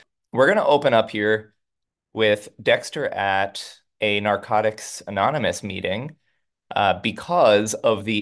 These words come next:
inconvenient lie that he told at the end of season, of ep-, s-, end of episode two, where Rita catches him with the shoe, and he basically admits to her that he's an addict,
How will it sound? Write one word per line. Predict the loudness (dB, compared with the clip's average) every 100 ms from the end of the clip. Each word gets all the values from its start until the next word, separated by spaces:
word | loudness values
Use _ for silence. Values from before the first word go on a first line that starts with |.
| -6
inconvenient | -8 -8 -8 -6 -6 -4 -4 0
lie | 2 4 2
that | -2
he | -8 -12
told | -6 -4 -4 -6
at | -6 -10
the | -10 -8
end | -6 -8
of | -10
season, | -14 -12 -14 -4
of | 0 0 -2 -8
ep-, | -10 _ _ _ -8
s-, | -8 -4 0
end | 2 2
of | 2 2
episode | -2 -4 -8 -8 -8
two, | -8 -8 -8 _ _ 0
where | 0
Rita | 2 2 4
catches | 4 2 -2 -8
him | -8 -8
with | -6
the | -6
shoe, | -4 0 2 0 -2 -10 _ _ _
and | -6 -6
he | -6 -2 0 0 0 -4 -14 _ _
basically | 2 2 0 -8 -8 -6 -8 -10 _ _ _ _ -4
admits | -2 0 -2 0
to | -4
her | -2 -4
that | -4 -6
he's | -10 -10 -12
an | -12 -12 -12 -16 -4
addict, | -2 0 0 -4 -12 -20 -20